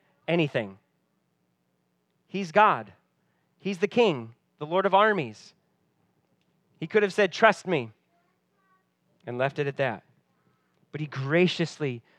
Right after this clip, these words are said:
met Ahaz in Ahaz's weakness. He offered proof that his promise was true. A-, and as if he hadn't been gracious enough already, God offered to let Ahaz himself pick the sign that would prove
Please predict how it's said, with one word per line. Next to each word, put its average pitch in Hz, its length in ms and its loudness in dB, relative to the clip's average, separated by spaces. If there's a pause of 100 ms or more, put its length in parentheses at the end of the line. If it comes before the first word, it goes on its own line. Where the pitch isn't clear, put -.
(120)
met 139 280 -2
Ahaz 127 720 -4 (320)
in 135 180 -4
Ahaz's 135 640 0
weakness. 135 460 -6
He 165 140 -4
offered 170 420 0
proof 165 460 -4 (260)
that 147 140 2
his 143 120 4
promise 160 480 2
was 151 200 -6
true. 147 440 2
A-, 165 160 2
and 160 140 4
as 156 140 2
if 180 160 2
he 190 100 2
hadn't 185 300 6
been 170 180 2
gracious 170 420 0
enough 165 240 2
already, 160 380 4
God 156 260 6
offered 170 420 2
to - 100 -14
let 165 240 2 (400)
Ahaz 190 480 6
himself 180 560 4 (340)
pick - 320 4
the 180 80 4
sign 139 640 4 (280)
that 190 120 0
would 170 160 -4
prove 165 500 -2